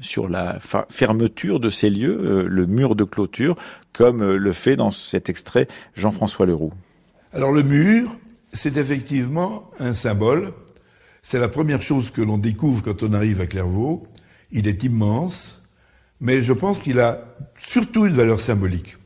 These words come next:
Speaker 2: On peut ajouter un certain nombre d'éléments ou d'informations sur ce mur.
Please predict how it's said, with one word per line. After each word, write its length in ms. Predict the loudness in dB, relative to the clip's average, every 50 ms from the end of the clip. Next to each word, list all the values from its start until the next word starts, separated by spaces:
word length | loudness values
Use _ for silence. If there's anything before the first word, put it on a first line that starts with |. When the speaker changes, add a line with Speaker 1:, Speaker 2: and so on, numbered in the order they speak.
| _ -8
Speaker 2:
On 100 | -6 -2
peut 160 | 2 4 4
ajouter 500 | 4 4 4 2 0 0 0 0 2 2
un 60 | 2 2
certain 300 | 2 0 0 2 2 2
nombre 260 | 2 2 2 0 2
d'éléments 520 | 2 2 2 2 2 2 0 0 0 -2 -6 -10 -18 -20 -20 -20 -20 -20 -14 -8
ou 140 | -4 -2 0
d'informations 680 | 2 2 0 0 0 -2 0 0 -2 -2 0 -2 -2 0
sur 160 | 0 -2 -2
ce 140 | -2 -2 -2
mur. 340 | 0 0 0 0 -2 -2